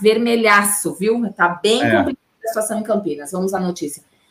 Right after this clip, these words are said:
Speaker 1: O governador João Dória anunciou ontem mudanças no Plano São Paulo, programa de reabertura econômica e flexibilização da quarentena.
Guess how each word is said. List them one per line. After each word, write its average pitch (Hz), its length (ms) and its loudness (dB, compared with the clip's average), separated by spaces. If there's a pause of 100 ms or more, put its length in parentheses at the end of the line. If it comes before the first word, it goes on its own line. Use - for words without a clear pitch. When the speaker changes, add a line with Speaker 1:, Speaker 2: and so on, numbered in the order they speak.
(140)
Speaker 1:
O 156 80 -6
governador 214 560 4
João 226 420 4
Dória 196 460 6
anunciou 196 500 2
ontem 196 340 0
mudanças 190 480 -2
no 180 120 -4
Plano 185 260 -4
São 196 260 -6
Paulo, 190 440 2
programa 185 420 -2
de 180 140 -2
reabertura 175 580 0
econômica 190 840 -2 (240)
e 202 80 -2
flexibilização 214 1200 0
da 214 100 -2
quarentena. 190 640 0